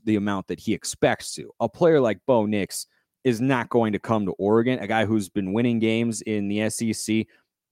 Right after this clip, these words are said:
is a flawed player. There's no doubt about it. But he has been winning games in the S E C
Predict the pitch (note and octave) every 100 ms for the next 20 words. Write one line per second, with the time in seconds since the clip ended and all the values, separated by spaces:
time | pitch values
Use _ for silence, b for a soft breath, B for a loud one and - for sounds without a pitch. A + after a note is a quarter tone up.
0 | _ _ _ _ - G#2 G2+ G#2+ G#2+ A#2
1 | G#2 E2+ C#2+ _ F#2+ F2 E2+ G2+ G#2+ A2+
2 | A2 A2 F#2+ D2 - F#2+ - G#2+ F#2 F#2
3 | F2+ G#2+ C3+ D3+ C3+ B2+ A#2+ A2+ G#2 G#2+
4 | - C3 A2+ A#2+ A2 G#2